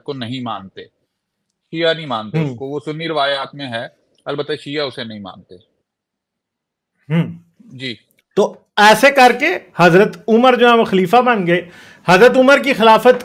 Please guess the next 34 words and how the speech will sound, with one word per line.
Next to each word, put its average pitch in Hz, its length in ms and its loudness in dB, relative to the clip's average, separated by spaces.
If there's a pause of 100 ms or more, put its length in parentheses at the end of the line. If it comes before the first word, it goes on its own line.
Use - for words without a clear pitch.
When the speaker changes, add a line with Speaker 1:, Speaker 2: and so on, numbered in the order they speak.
(100)
Speaker 2:
को 247 480 8
इस्लाम 202 480 2
की 226 140 2
एक 175 160 2
बड़ी 208 140 2
गोल्डन 175 460 4
एज 208 220 2
के 202 100 -2
हिसाब 170 520 0
से 180 120 -4
माना 165 240 -2
जाता 190 260 2
है, 190 60 2
क्योंकि 185 460 0 (300)
हजरत 156 300 2
उमर 196 300 2
ने 196 180 2
मिस्र 180 580 2
और 160 320 -2 (180)
दमिश्क 185 500 0 (640)
और 147 220 0
बहुत 240 240 4
से 226 120 0
और 196 260 4
इलाके, 175 460 2
यमन, 180 500 2
इन 180 120 -2
सारी 196 380 0
जगहों 190 300 0
के 180 120 -4
ऊपर 175 300 0
इस्लाम 170 520 -4
की 185 380 -8 (640)
जो 165 440 2